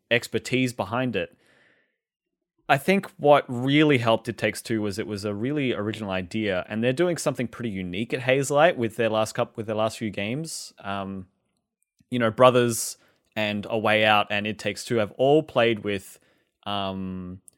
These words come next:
you know, sort of, uh, co-op games, designed co-op games, or controlling two characters at once, like you did with Brothers. Like,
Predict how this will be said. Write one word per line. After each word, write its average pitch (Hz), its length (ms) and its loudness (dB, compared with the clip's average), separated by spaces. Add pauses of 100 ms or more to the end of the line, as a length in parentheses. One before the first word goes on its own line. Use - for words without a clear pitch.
(300)
you 117 120 -4
know, 101 140 -4
sort 101 240 -6
of, 92 240 -6 (240)
uh, 90 300 -4 (120)
co-op 147 520 6
games, 110 560 0
designed 135 640 0
co-op 110 380 2
games, 98 540 -6
or 90 540 -4 (280)
controlling 123 340 -4
two 113 160 -8
characters 104 360 -4
at 107 80 -10
once, 98 280 -8
like 95 140 -10
you 98 60 -12
did 95 140 -12
with 92 160 -12
Brothers. 90 480 -8
Like, 92 300 -8